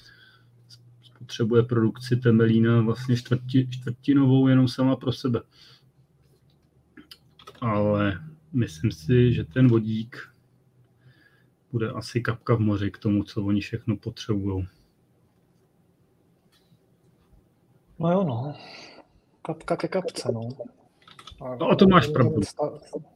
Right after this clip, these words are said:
Speaker 2: stavějí to tak, jako, že jak vlastně, jak je, jak je úžasný mít tu... Teď, teď, když mají ten odpad, odpadní vodu, takže z ní můžou dělat vodík, tak já můžu taky v sobotu se půjdu vykoupat do vany a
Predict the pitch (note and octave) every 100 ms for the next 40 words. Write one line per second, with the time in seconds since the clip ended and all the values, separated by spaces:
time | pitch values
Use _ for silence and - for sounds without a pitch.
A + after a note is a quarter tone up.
0 | _ - _ _ _ - D3+ F3 E3+ E3+
1 | D#3 D#3 E3 E3 D3+ D#3+ D#3 D3+ - D#3+
2 | D3+ D3+ D#3+ D#3+ E3 - D#3+ - E3 F3
3 | D#3+ D#3+ - D#3+ D#3+ D#3+ - E3+ E3 -
4 | _ _ _ _ - D#3+ - - F#3+ F#3+
5 | - F#3+ G3+ G3 G3 F3+ D#3+ - - D#3+
6 | - F3 - F3 F#3 E3+ D3+ D#3 D#3+ D#3
7 | E3 D#3 D#3+ D#3+ D#3+ E3 E3 D3+ C#3+ C#3
8 | D3 D3 - C#3+ D3 D3 C#3 - C#3+ -
9 | _ - _ _ _ _ _ _ _ -
10 | D3+ D#3+ D#3+ - D#3 E3 D3+ C#3 D3 D3
11 | C#3+ C3 C3+ C#3 D3 C#3+